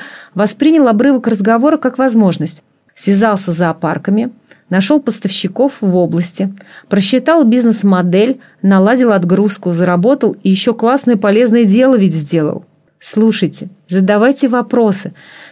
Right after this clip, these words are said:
Как это сделано, с помощью чего, в чём секреты бизнес-модели, изучайте чужие кейсы. Можете, кстати, подписаться на мои соцсети.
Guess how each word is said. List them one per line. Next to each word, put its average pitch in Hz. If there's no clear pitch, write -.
Как 220
это 233
сделано, 208
с 190
помощью 233
чего, 226
в 196
чём 262
секреты 254
бизнес-модели, 226
изучайте 226
чужие 226
кейсы. 214
Можете, 285
кстати, -
подписаться 202
на 202
мои 196
соцсети. 196